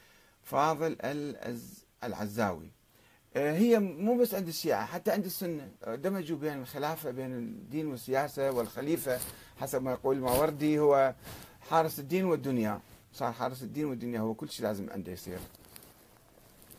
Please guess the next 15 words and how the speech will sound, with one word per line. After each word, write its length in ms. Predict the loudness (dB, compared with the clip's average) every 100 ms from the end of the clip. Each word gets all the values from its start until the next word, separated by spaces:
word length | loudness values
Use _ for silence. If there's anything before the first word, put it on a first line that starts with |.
| -4
آه، 480 | 2 4 6 4 2
حين 320 | -2 -4 -4 -4
تناقش 500 | -4 -4 -6 -12 -12
الخلافة 480 | -10 -6 -6 -6
تقول: 300 | -10 -8 -8
"بحث 280 | -6 -8 -10 -6
تاريخي 420 | -4 -2 -4 -6
قديم 320 | -6 -4 -4
اتركه، 240 | -4 -8 -8 -6
فلماذا 440 | -2 -2 0 0
لا 100 | 0
تعتبر 380 | -4 -8 -6 -6
مهدي 300 | -4 -6 -6
بحث 260 | -8 -6
تاريخي 460 | -4 -4 -4 -4 -6